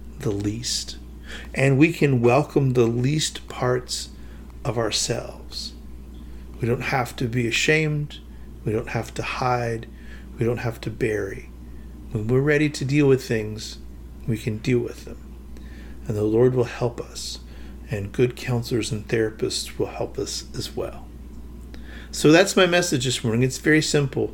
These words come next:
Follow Jesus on the kingdom road. Welcome the least.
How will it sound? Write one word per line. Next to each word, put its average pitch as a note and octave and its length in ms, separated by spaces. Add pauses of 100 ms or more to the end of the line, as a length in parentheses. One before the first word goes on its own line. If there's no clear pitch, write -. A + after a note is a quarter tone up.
(160)
Follow E3+ 380
Jesus D#3 760 (340)
on C3+ 180
the C3+ 60
kingdom C3 600
road. A2 440 (680)
Welcome C#3+ 440
the C#3+ 100
least. B2+ 640